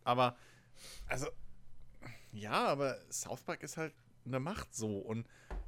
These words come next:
gerade weil Stick of Truth ja relativ gut angekommen ist, so, bei vielen, ähm, war halt, glaub ich, auch die, die, die, ja, Schwelle,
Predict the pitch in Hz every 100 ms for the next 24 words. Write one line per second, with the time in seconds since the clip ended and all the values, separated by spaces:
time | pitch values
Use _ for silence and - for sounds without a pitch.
0 | - 110 117 139 117 113 202 - 185 147
1 | - - 151 254 - - - - - 143
2 | 147 143 135 135 139 143 131 127 139 170
3 | 196 185 180 254 - - - - - 160
4 | 302 - - - - - - 156 202 233
5 | 320 - - - - - - - 143 143
6 | 143 - - - - - - - 107 98
7 | 80 113 147 165 160 143 143 139 135 123
8 | - 123 110 117 110 117 110 104 98 -
9 | - - - - - - - 110 120 -
10 | - - - - - - - 123 113 147
11 | 151 156